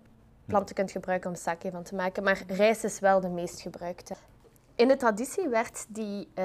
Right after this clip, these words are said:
schimmel ook opnieuw, ik ga dit waarschijnlijk niet juist uitspreken, maar ko-, koji kin genoemd.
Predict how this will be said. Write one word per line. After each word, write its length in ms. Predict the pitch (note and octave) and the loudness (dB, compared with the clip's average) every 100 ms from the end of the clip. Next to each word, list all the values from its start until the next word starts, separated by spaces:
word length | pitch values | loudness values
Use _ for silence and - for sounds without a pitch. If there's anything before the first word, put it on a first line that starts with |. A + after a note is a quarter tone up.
| F3+ | -2
schimmel 580 | - - C4 D4 D4+ - | -2 0 4 4 2 0
ook 360 | - A#3 - - - | 2 2 0 -14 -4
opnieuw, 360 | - G#3 A3+ F#3 | 0 0 0 0
ik 140 | C#3+ | -2
ga 120 | - G#3 | -4 -4
dit 140 | G3+ | -2
waarschijnlijk 400 | G3+ - G#3+ G#3+ | -4 -4 -8 -6
niet 100 | A3+ | -4
juist 220 | G#3+ - | -4 -2
uitspreken, 540 | F#3+ G3+ - A#3+ A#3+ G#3+ | -2 -2 -6 -6 -4 -2
maar 180 | F#3+ - - | -2 -4 0
ko-, 220 | B3 B3+ - | 2 2 2
koji 440 | C4+ C#4+ B3 A3 - | 6 6 4 -4 0
kin 260 | G#3 C4+ G4 - | 2 2 -2 -8
genoemd. 640 | - C#4 D#4 A4+ - - | -6 -2 -2 -4 -8 -16